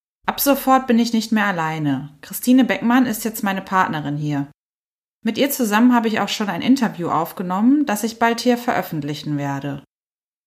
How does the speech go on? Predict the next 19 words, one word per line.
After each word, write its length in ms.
Darin 300
erzählt 460
sie, 200
was 180
sie 60
bislang 400
in 80
ihrem 240
Leben 220
erlebt 420
hat 280
und 240
wie 140
sie 260
und 200
ich 140
uns 200
gefunden 440
haben. 400